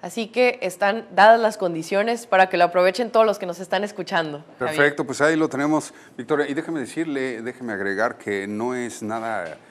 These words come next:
Speaker 2: simple esto de lo que estamos hablando, porque ella mencionaba, Victoria mencionaba, cómo se ha demostrado que la cultura, su promoción y su acercamiento a las masas ayudan mucho a reconstruir el tejido social.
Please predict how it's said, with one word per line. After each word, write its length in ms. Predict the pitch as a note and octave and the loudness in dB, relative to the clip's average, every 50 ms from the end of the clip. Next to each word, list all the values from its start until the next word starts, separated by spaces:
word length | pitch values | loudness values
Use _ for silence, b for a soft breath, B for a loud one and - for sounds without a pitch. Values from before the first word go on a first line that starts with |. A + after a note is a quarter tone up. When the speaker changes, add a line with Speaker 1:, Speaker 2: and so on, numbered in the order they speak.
| B B B | B B B
Speaker 2:
simple 380 | - - B2+ B2 G2+ A2 A2 | -10 -6 -6 -6 -6 -6 -8
esto 180 | G2+ - - G#2 | -8 -8 -10 -10
de 60 | G2 | -10
lo 100 | F#2 F2+ | -10 -10
que 60 | - | -12
estamos 320 | G#2 - A2 A2 G#2+ - - | -12 -10 -10 -10 -10 -8 -10
hablando, 360 | F#2 F#2 G2 G2+ G#2 A#2 A#2 | -10 -8 -8 -8 -8 -8 -12
porque 320 | A2+ - G2+ - - A#2 | -12 -14 -18 -16 -12 -12
ella 140 | B2+ C#3+ C#3+ | -10 -10 -8
mencionaba, 520 | C#3 B2+ G#2+ - - F#2+ F#2 F#2 G#2+ C3 B2+ | -10 -10 -12 -12 -14 -12 -10 -8 -8 -8 -8
Victoria 400 | G#2+ F2+ - - G#2+ G2+ G#2+ G#2 | -10 -12 -10 -8 -8 -8 -6 -8
mencionaba, 520 | G2 F2+ - - G2 G2 G2 G#2 A2 - B B B B B B B B | -10 -12 -10 -10 -6 -6 -4 -4 -4 -6 B B B B B B B B
cómo 480 | - B2 A#2+ A#2+ A#2+ A#2+ A#2+ A#2+ A#2 A2 | -2 -2 0 0 2 0 0 0 -2 -4
se 100 | - A2+ | -4 -4
ha 40 | |
demostrado 640 | A#2 A2 A2+ A2 - - A2+ A2 A2 A2 A2 G#2+ A2 | -4 -4 -6 -10 -8 -2 0 0 0 0 -2 -6 -8
que 100 | - G#2+ | -10 -10
la 680 | G2+ G2+ F#2+ F#2+ F#2+ F#2 F2+ F2 F2 F2+ F2+ F#2 F#2 - | -8 -6 -4 -4 -2 -2 -4 -4 -6 -6 -8 -10 -12 -10
cultura, 580 | - A#2+ A2+ G2 - - C3+ C3 B2+ B2 B2 A#2 | -8 -8 -8 -6 -6 -4 -4 -2 -2 -2 -4 -6
su 160 | - - F#2+ | -8 -12 -16
promoción 760 | - F#2+ F#2+ F#2+ F#2 F#2+ F#2 - A2+ A2+ A2+ A#2 A#2 A#2+ A#2+ B B B B B B B B - | -12 -12 -10 -8 -8 -10 -10 -6 -6 -2 -2 -2 -2 -4 -8 B B B B B B B B -12
y 180 | G#2+ G#2 G2 | -10 -10 -10
su 160 | - - A2 | -8 -8 -8
acercamiento 920 | G2+ - - G#2+ G2 - - G#2+ G#2 G#2+ A2+ B2 C3 C3 C3 C3+ A#2+ G#2+ G2+ | -8 -6 -6 -8 -6 -6 -8 -6 -6 -4 -4 -2 -4 -4 -2 -2 -2 -2 0
a 160 | F#2+ F#2+ F#2 | -2 -2 -4
las 640 | F2+ E2+ E2+ F2 E2+ E2+ F2 F2+ E2+ - - - A2+ | -6 -8 -8 -8 -6 -6 -6 -8 -8 -10 -10 -10 -6
masas 600 | A#2 A2+ A2 G#2+ - - - A2+ C#3+ D3+ - - | -4 -2 -2 -2 -4 -6 -10 -12 -12 -12 -12 -12
ayudan 400 | F#2 F#2+ G2+ A2 A2+ A2 G2+ G2+ | -10 -10 -8 -8 -8 -8 -8 -8
mucho 340 | A2 A#2 G#2+ - G#2+ G2+ G2 | -10 -10 -10 -10 -8 -6 -6
a 140 | F#2+ F#2 | -6 -6
reconstruir 480 | F2+ F2+ F#2 - F#2 F2+ - - G2+ G2+ | -6 -8 -12 -12 -14 -16 -14 -10 -10 -10
el 100 | G#2 G2 | -10 -10
tejido 280 | - F#2 - G#2+ G2 F2+ | -12 -14 -12 -12 -12 -12
social. 360 | - - - - G#2 G#2 | -12 -14 -14 -10 -10 -10